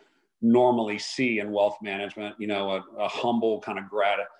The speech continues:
gratitude, um, focus on the clients and the team. And, you know, the team initially was me. Uh, but yeah, so that's how I started the company.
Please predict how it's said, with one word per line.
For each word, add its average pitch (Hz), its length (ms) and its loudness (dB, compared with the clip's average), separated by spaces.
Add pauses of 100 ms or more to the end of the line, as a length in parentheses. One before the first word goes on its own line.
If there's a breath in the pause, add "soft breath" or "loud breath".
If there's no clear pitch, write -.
(440 soft breath)
gratitude, 113 840 0 (140)
um, 98 440 -4
focus 107 720 -4
on 101 280 -4
the 101 60 -8
clients 110 540 -4
and 98 100 -10
the 95 60 -8
team. 104 420 -4
And, 98 160 -6 (580)
you 117 100 2
know, 107 80 4
the 104 60 0
team 135 340 4
initially 117 360 2
was 107 200 -2
me. 113 360 2 (380)
Uh, 104 300 2 (100)
but 110 240 0 (540 soft breath)
yeah, 123 180 4
so 120 160 -4
that's 131 220 0
how 131 120 2
I 113 120 -2
started 113 400 -6
the 104 80 -14
company. 95 500 -18